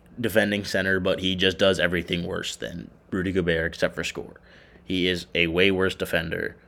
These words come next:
He doesn't block shots nearly as well. He's not as good of a rebounder, and he's also hurt all the time. So, yeah, I, I, I think this is the year Rudy Gobert stops crying and gets his All-Star start.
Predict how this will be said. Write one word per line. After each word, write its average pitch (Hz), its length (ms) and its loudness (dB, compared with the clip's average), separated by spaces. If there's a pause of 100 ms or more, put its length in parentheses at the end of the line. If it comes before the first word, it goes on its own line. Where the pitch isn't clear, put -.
(140)
He 98 120 -6
doesn't 92 300 2
block 92 240 2
shots - 360 -6
nearly 69 280 -10
as 85 120 -10
well. - 300 -8 (360)
He's 87 200 -4
not 95 160 4
as 95 100 6
good 92 160 2
of 92 100 2
a 87 40 2
rebounder, 87 680 -2 (540)
and 107 160 0
he's 113 140 4
also 151 300 8
hurt 139 220 6
all 104 140 4
the 92 140 0
time. 87 340 -6 (880)
So, 95 420 4 (1300)
yeah, 107 360 6
I, 110 200 6
I, 107 240 4 (220)
I 123 120 8
think 135 220 2
this 123 240 2
is 123 120 0
the 120 80 2
year 117 200 2
Rudy 107 300 0
Gobert 101 500 2 (320)
stops - 360 4
crying 104 520 4
and 98 220 4
gets 101 220 6
his 117 120 4
All-Star 120 400 6
start. 87 380 -2